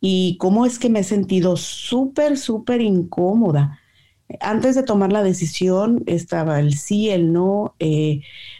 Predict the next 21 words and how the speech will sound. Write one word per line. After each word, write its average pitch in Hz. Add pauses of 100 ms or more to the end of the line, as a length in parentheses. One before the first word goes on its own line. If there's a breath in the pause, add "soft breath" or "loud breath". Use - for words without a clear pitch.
mucha 190
incomodidad 160
porque 160
no, 156
no 160
sabía 170
lo 151
que 147
hacer. 208
Tomé 175
la 208
decisión 185
de 185
manera 165
impulsiva 185 (540 loud breath)
y, 233
eh, 160 (580)
realmente 190
me 190
sentía 170
incómoda. 175